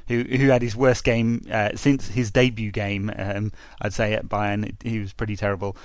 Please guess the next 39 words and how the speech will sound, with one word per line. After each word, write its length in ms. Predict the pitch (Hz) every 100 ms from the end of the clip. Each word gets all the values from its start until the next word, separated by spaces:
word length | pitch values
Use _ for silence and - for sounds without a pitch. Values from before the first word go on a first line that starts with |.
| - -
Uh, 140 | 110
and 160 | 113 117
then 100 | 120
in 140 | 120
midfield, 580 | 135 135 - 123 117 110
we'll 320 | 113 113 107
have, 340 | 98 101 95 -
um, 400 | 101 98 95 95 - -
Carrick 640 | - 202 202 - - - - -
and 600 | - 120 120 117 113 - -
Fletcher 380 | 127 117 -
for 140 | - 110
sure. 440 | - 123 120 135
I 120 | -
know 180 | 107 110
they 120 | 113
were 120 | 110 104
poor 480 | - 117 110 107 -
at 120 | 104
the 80 | 104
weekend, 420 | 107 - 113 110
but 140 | 104
there, 180 | 107 110
there 300 | 110 110 107
aren't 220 | 110 110
too 100 | -
many 360 | 110 104 101 - - -
options. 580 | 117 - - 107 107 - - - - - -
And 140 | 120 123
then, 200 | 131 -
uh, 240 | - - - - - -
outside 260 | 175 202 202
of 120 | 170
that, 60 | 127
there's 160 | 120
a 40 | 127
couple 300 | 196 190 170
of 100 | 131
options. 640 | - - 98 101 - -